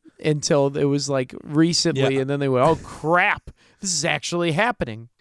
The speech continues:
Speaker 2: Yeah, I don't think anybody took it seriously until it happened, and then the,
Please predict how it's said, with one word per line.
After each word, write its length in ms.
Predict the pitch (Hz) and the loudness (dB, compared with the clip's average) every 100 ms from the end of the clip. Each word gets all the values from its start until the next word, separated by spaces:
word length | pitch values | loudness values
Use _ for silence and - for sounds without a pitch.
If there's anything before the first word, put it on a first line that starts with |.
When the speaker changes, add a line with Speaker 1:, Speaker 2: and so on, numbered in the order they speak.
| - | -6
Speaker 2:
Yeah, 200 | 143 120 | -4 0
I 80 | 151 | 2
don't 180 | 247 247 | 2 4
think 160 | 220 | 2
anybody 400 | 165 165 160 165 | 2 2 2 2
took 200 | 147 175 151 | 2 0 0
it 100 | - | -2
seriously 560 | 147 143 147 - 135 | 0 0 0 0 0
until 300 | 127 123 139 | 0 0 0
it 120 | 131 123 | 0 0
happened, 380 | 131 127 131 | 0 2 2
and 120 | 123 123 | 0 -2
then 160 | 123 | -2
the, 320 | 120 120 120 | 0 0 0